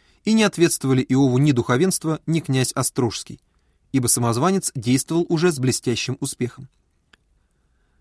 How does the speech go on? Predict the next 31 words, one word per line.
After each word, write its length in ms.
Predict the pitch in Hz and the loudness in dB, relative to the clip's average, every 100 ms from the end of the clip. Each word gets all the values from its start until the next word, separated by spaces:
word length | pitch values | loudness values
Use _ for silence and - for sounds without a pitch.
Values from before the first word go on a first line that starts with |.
| - | -8
Сие 280 | - 180 226 | -2 0 2
грозное 400 | 180 190 165 156 | 4 4 2 0
ополчение, 760 | 139 135 139 - 117 107 135 - _ _ | -2 0 0 0 -4 -4 -8 -12 _ _
которое 360 | 147 143 160 160 | -2 2 2 2
шло 240 | - 165 156 | 0 0 2
низвергнуть 560 | 156 143 151 127 123 | 2 4 2 2 0
Годунова, 500 | 113 127 135 131 123 - _ _ - | 0 0 2 0 -2 -10 _ _ -8
состояло 520 | - 143 202 233 226 | -2 2 4 4 2
едва 420 | 196 170 147 190 202 | 4 2 4 4 6
ли 120 | 202 | 4
из 140 | 185 | 2
тысячи 340 | - 180 170 143 | 0 -2 -2 -4
пятисот 460 | 156 151 165 156 | -4 -2 -2 -2
воинов 340 | 123 143 131 - | 2 2 2 0
исправных, 600 | 135 - 123 110 139 - _ _ - | -2 0 0 0 -4 -8 _ _ -4
всадников 580 | - 170 180 185 180 | 2 4 4 0 -2
и 120 | - 185 | -4 -2
пеших, 460 | 190 139 - - _ _ - | 0 0 -2 -16 _ _ -2
кроме 220 | 151 147 | 2 2
сволочи, 520 | - 165 113 - - - _ | 2 2 0 -2 -12 -18 _
без 140 | 135 135 | 0 2
устройства 500 | 127 135 156 151 165 | 2 2 0 0 -4
и 120 | 107 | -4
почти 300 | 156 151 127 | -4 -4 -2
без 140 | 120 | 0
оружия. 400 | 131 120 95 104 - _ _ _ _ _ _ _ _ | 0 -2 -4 -10 -18 _ _ _ _ _ _ _ _
Главными 460 | 123 147 165 165 156 | 0 4 4 2 0
предводителями 680 | 147 139 147 175 170 160 156 | 0 2 2 2 0 0 0
были 260 | 143 170 160 | 2 4 4
сам 320 | - 160 143 | 2 2 2
Лжедимитрий, 680 | 120 147 131 117 - 117 | 2 2 2 -2 -4 -8